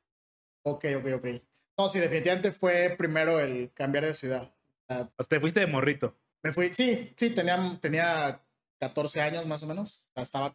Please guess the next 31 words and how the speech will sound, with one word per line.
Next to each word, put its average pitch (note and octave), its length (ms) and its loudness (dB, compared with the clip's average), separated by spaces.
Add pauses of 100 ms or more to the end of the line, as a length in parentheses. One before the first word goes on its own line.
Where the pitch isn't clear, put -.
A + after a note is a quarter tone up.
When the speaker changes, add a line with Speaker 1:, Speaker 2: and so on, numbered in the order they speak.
(120)
Speaker 1:
acabando D3 260 -2
la D#3 60 -2
secundaria. D#3+ 500 0 (1120)
Realmente C#3 380 -2
no C3 140 -2
sabía C3+ 500 -2 (760)
ni C#3 60 -14
qué D3 80 -4
estudiar. E3 420 -2 (380)
Este, C3+ 720 0
Speaker 2:
A - 20 0
ver, D3+ 160 4
Speaker 1:
pero A3+ 140 2
sí. - 180 -12
Speaker 2:
hay A#2+ 160 0
gente C#3+ 200 0
en G3+ 40 2
la F3+ 60 4
secundaria C3+ 440 2
que C3+ 120 0
ya B2+ 420 2
tiene D3+ 280 2
bien A3 260 0
decidido F#3 440 4
qué D#3+ 140 0
quiere E3 180 2
estudiar. C#3 340 2
Speaker 1:
Sí, - 40 -2
no, E3 80 0
yo E3 100 0
no. D3+ 160 -2